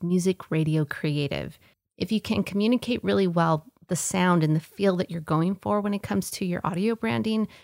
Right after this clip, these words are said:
Music Radio Creative can help you. Another great solution for podcasters when it comes to music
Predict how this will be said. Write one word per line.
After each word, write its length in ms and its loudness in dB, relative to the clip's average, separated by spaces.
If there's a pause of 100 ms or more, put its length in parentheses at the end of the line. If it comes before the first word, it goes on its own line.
(140)
Music 380 2
Radio 240 2
Creative 500 -2
can 140 -4
help 280 -6
you. 220 -8 (880)
Another 320 2
great 240 0
solution 460 2
for 120 0
podcasters 800 0
when 100 0
it 80 0
comes 260 -4
to 100 -6
music 500 0